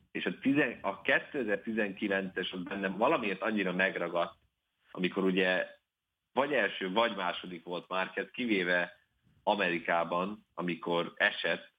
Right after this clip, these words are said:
de ott is az érről bukta el, senki a közelében nem tudott érni. Tehát, hogy ez egy annyira domináns és annyira hihetetlen teljesítmény volt tőle, hogy én azt mondom, hogy nálam látva azt, hogy ő miket tud,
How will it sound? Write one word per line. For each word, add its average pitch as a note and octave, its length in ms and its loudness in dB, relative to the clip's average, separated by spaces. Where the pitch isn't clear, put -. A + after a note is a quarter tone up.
de F#2+ 100 4
ott F#2+ 120 2
is F#2 120 -2
az F2+ 80 -2
érről F2 500 0
bukta F2 280 -6
el, E2 120 2
senki F#2 360 0
a D2+ 80 -4
közelében F2 440 0
nem E2 140 -4
tudott E2 300 -4
érni. F2+ 500 0
Tehát, F#2+ 180 2
hogy G2 80 4
ez A2 60 4
egy G#2+ 100 2
annyira D#3+ 400 2
domináns G2+ 580 0
és F#2+ 80 -10
annyira A2 760 0
hihetetlen G#2 680 2
teljesítmény F#2+ 680 -2
volt F2 300 -4
tőle, F#2 260 2
hogy F#2+ 280 -4
én G2 140 -2
azt G#2+ 200 -4
mondom, F2+ 300 -4
hogy F2+ 140 -2
nálam G#2+ 600 0
látva G#2+ 540 2
azt, - 120 -2
hogy F#2+ 140 -6
ő E2+ 60 0
miket D3+ 460 -2
tud, F#2+ 360 0